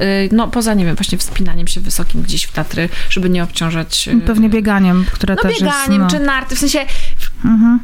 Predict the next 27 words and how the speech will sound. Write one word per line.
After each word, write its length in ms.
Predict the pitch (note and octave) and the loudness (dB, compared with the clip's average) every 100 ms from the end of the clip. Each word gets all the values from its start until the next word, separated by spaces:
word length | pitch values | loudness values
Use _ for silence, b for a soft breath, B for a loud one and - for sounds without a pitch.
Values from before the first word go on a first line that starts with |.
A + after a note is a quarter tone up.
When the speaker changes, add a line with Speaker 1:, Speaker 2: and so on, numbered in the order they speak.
| - | -2
Speaker 1:
jakby 200 | A#3 C4 | -2 0
u-, 160 | A#3+ B3 | 0 0
uważam, 380 | B3+ D4 D4+ - | 0 0 -2 0
że, 140 | C#4 | 0
y, 60 | B3+ - - A3+ G#3+ - B3+ - | 2 4 4 2 2 0 0 0
każda 380 | - D4 D4+ D4 | -2 -2 -2 -4
rzecz, 260 | C4+ B3+ - | -2 -2 -2
którą 200 | B3 A#3 | -2 0
sobie 220 | - A#3+ | 0 0
wymarzysz 480 | A#3 A3+ A#3 A#3 - | 0 0 2 2 4
i 80 | |
lubisz, 640 | G#3+ A3 A3+ A3+ G#3+ - - | 4 4 4 4 2 2 0
jakoś 440 | G#3+ A3 B3 B3+ - | 0 -2 -2 -2 0
można 360 | A3+ G#3+ A3+ | 0 2 0
ją 200 | A3 G#3+ | 0 0
ugrać, 580 | G#3+ G3+ G3+ F3 C#3 - | 0 -2 -2 -2 0 0
nie? 160 | F3 F#3 | 0 2
Że 160 | - | 2
niekoniecznie 840 | F#3+ G3 A3 A3+ G#3+ - F#3+ F#3 F#3 | 2 2 2 2 -2 -4 -2 0 0
musisz 340 | F#3+ F#3+ F#3+ F#3 | 0 -2 -4 -2
biec, 280 | A3+ A3 | -2 -2
ale 140 | A3 G3+ | -2 0
możesz 240 | G3 F#3+ | 0 0
na 60 | F#3+ | 0
przykład 220 | - F3 | 0 -2
spacerować, 640 | - - - D3+ C#3 - | -2 0 0 0 2 4
jakby, 520 | - - F#3+ F3+ F#3 | 4 2 0 0 0